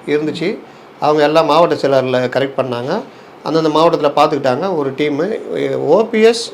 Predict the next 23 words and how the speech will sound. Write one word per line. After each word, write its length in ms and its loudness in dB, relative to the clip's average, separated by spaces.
வெர்சஸ் 420 -2
இதுன்ற 460 -4
மாதிரி 200 -2
போச்சு. 440 -8
ஒரு 140 2
வெடிப்பு 300 2
வந்தது. 360 0
ஓ 120 4
பி 100 -2
எஸ் 140 0
ஆல 180 0
பெருசா 260 -6
சாதிக்க 360 -2
முடியல. 340 -10
அதனால 240 0
அது 120 2
நின்னு 200 -2
போச்சு. 280 -8
இங்க, 600 4
அ, 160 2
இன்னொன்னு, 300 2
எடப்பாடி 640 4
வந்து 560 0